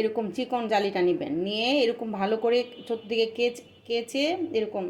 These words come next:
কাঁটা চামচ দিয়ে করে নিবেন। এই মশলার এলাচি, দারচিনি, জিরা আর সাদা সরিষা, এটা আমি বেটে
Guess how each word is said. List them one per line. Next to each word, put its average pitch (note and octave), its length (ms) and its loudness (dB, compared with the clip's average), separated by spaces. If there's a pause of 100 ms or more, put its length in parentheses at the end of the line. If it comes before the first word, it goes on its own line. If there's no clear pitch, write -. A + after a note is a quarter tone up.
(120)
কাঁটা G3 220 -2
চামচ A#3 280 -4
দিয়ে C#4+ 140 2 (640)
করে A3+ 240 4
নিবেন। - 240 0 (2750)
এই A3 60 0 (100)
মশলার A3 360 0 (220)
এলাচি, A3+ 340 2
দারচিনি, A#3 460 0 (220)
জিরা A3 320 2 (200)
আর G3+ 160 2
সাদা G#3 300 2 (1800)
সরিষা, G#3 440 -4 (340)
এটা G3 200 -8
আমি A#3+ 140 0 (220)
বেটে G#3+ 220 4